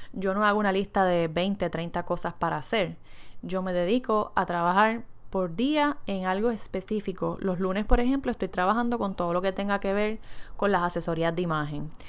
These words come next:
Y eso, pues, puede implicar algún audio que tenga que enviarle a un estudiante, algún documento, hacerle un update a alguna de las clases, en fin, todo lo relacionado a eso. Y si me quiero, por ejemplo, educar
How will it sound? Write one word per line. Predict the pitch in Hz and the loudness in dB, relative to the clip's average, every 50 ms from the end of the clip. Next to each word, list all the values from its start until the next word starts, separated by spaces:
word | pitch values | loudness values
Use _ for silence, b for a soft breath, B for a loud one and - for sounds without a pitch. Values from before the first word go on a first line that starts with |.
| B B B | B B B
Y | B - 190 180 | B -4 -2 0
eso, | 175 170 170 - 196 | 0 0 0 -2 -2
pues, | 185 190 180 | -2 -2 0
puede | - - 180 170 170 | 2 2 2 2 0
implicar | 175 175 - 180 175 - 214 226 233 240 233 233 233 - - | -2 -2 -2 -4 0 2 4 6 6 8 6 6 4 2 0
algún | 190 185 180 180 180 175 175 | -2 -2 0 -2 -2 0 2
audio | 175 175 175 180 175 | 2 2 2 2 0
que | 175 170 | 0 -2
tenga | 170 170 170 165 | -2 -4 -4 -2
que | 175 170 | -2 -2
enviarle | 170 165 170 165 165 165 | -2 -2 -2 -2 -2 -4
a | 165 | -4
un | 165 | -6
estudiante, | 165 165 - 208 208 240 262 269 254 240 233 - - 190 180 170 | -6 -6 -6 -4 0 2 2 2 2 2 0 -2 -4 -4 -4 -2
algún | 170 165 165 170 165 165 | -4 -4 -4 -6 -2 -2
documento, | 165 160 - 180 180 214 247 254 247 226 208 - - 185 180 175 175 B B B B B B B | -2 -2 0 -2 -2 0 0 2 0 0 -2 -4 -4 -2 -2 -2 -4 B B B B B B B
hacerle | - 185 - - 185 185 190 190 | -4 -4 -2 -2 -2 0 0 0
un | 180 180 | 0 0
update | 180 175 170 175 - - | -2 0 2 0 0 0
a | - | 0
alguna | 175 170 170 170 170 165 | -2 -2 -2 -4 -4 -2
de | 165 | -2
las | 170 175 - | -4 -4 -4
clases, | - 262 262 262 247 226 - - 196 190 - - - | 0 2 4 4 4 4 0 -2 -4 -4 -4 -4 -8
en | - 185 180 | -8 -8 -6
fin, | - - 214 208 202 190 - B B B B B B B B - | -2 0 0 0 0 -4 -6 B B B B B B B B -4
todo | - 220 214 220 | 0 2 4 4
lo | 240 | 4
relacionado | 233 247 247 247 240 - 247 254 269 277 285 254 240 233 - | 4 4 2 0 0 0 0 2 2 4 4 4 2 2 2
a | - 185 175 175 | 0 0 0 0
eso. | 170 175 180 - - 175 170 165 - B B B B B B B B B - | 0 -2 -2 -2 -4 -6 -8 -8 -12 B B B B B B B B B -4
Y | - 220 220 214 208 208 196 | -2 0 2 2 2 0 0
si | - 214 | -2 -2
me | 196 190 170 | -4 -2 -2
quiero, | 190 185 202 202 214 214 214 214 | 0 0 2 2 4 2 2 2
por | 202 214 202 | 2 0 0
ejemplo, | 202 208 214 214 202 208 202 - | 2 2 0 0 2 2 2 2
educar | 202 196 196 190 196 196 208 240 277 294 285 | 2 2 2 2 4 6 6 6 4 2 -2